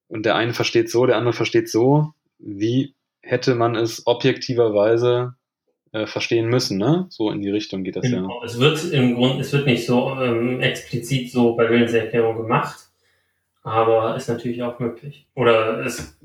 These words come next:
Speaker 2: es ist nicht verboten und es kommt nur darauf an, ri-, zu richtigen Ergebnissen zu kommen.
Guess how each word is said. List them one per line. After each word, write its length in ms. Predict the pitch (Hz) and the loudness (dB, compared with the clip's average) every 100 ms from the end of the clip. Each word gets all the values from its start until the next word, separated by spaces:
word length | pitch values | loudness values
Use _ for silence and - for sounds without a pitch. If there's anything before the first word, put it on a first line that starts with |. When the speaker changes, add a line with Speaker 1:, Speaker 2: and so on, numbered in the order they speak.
| _ - _ _ | _ -20 _ _
Speaker 2:
es 200 | 151 123 | -8 -2
ist 140 | 120 123 | 2 2
nicht 200 | 117 - | 2 0
verboten 480 | 117 - 175 - | -2 -2 -4 -4
und 80 | 113 | -6
es 140 | 110 - | -6 -4
kommt 200 | 131 131 | 0 4
nur 140 | 120 | 4
darauf 180 | 120 120 | 4 4
an, 160 | 120 117 | 2 2
ri-, 180 | 117 | 0
zu 120 | - 123 | -2 -2
richtigen 340 | 117 - 117 | -2 -2 -4
Ergebnissen 500 | 120 123 120 110 - | -2 -2 -4 -10 -14
zu 120 | - 143 | -20 -20
kommen. 260 | 139 135 | -20 -20